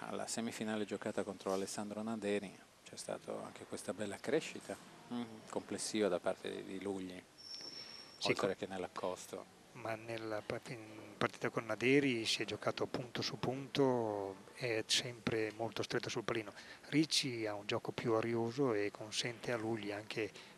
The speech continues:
Speaker 2: qualche situazione un po' diversa, e per il momento diciamo che la differenza la stanno facendo quei sedici pu-, quei venti punti di rimessa che ha fatto Lugli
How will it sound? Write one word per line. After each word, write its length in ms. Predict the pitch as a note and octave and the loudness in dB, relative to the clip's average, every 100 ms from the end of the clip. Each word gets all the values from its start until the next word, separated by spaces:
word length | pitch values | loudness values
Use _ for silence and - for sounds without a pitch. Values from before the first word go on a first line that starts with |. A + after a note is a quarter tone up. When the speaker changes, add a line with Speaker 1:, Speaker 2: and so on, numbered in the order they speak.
| - | -6
Speaker 2:
qualche 920 | - A#2 - A#2+ G#2+ G2+ G2 F#2+ F#2+ | 2 2 4 0 2 2 0 0 0
situazione 560 | - - - - A#2+ A2+ | 2 2 2 0 0 -2
un 100 | G#2+ | -2
po' 160 | A#2+ | 0
diversa, 560 | G#2+ G#2+ F#2+ G#2 - A#2 - - - - - - | 2 2 0 2 0 -2 -8 -16 -20 -20 -20 -2
e 120 | C#3+ A#2+ | 0 2
per 160 | - B2+ | 4 4
il 80 | |
momento 460 | B2 B2+ A2 G#2+ C#3 | 4 -2 -2 -2 -2
diciamo 380 | G2 G2+ B2 A2+ | 0 0 0 0
che 80 | A2 | 0
la 60 | |
differenza 540 | G#2+ - A#2+ G#2+ - F#2+ | -2 -2 -2 -2 -2 -2
la 100 | G#2 | -2
stanno 240 | - A2 G2+ | -2 -2 -2
facendo 520 | B2+ - A2 G#2+ A2+ | 4 4 4 0 0
quei 200 | - G#2 | 2 2
sedici 460 | - B2+ A2 - | 2 0 2 0
pu-, 160 | C3 B2 | 0 0
quei 180 | - A#2+ | 4 6
venti 280 | B2+ A2 B2 | 4 0 -2
punti 180 | B2 | 0
di 80 | A2 | 0
rimessa 480 | A#2+ G#2 G#2+ - G2+ - - - | 0 -2 -2 -2 -4 -8 -12 -6
che 160 | - A2+ | 4 4
ha 60 | |
fatto 340 | - A#2 - C#3 | 6 4 4 2
Lugli 320 | A2 G#2 G#2 | 0 -2 -2